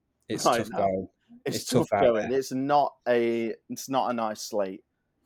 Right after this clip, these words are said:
Speaker 2: Uh, but one thing I think you'll be able to get, and this is going off performances rather than form or anything like that, is Middlesbrough.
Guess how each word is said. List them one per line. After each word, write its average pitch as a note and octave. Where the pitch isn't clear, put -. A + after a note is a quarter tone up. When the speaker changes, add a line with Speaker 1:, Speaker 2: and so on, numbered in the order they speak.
Speaker 2:
Uh, G#2+
but B2
one F3+
thing F#3
I D#3+
think -
you'll D3
be C#3
able B2+
to A#2
get, A#2
and A#2
this B2
is B2
going B2+
off A2+
performances A#2+
rather A2+
than A2
form B2
or G#2+
anything A2
like G#2
that, G#2+
is A#2
Middlesbrough. B2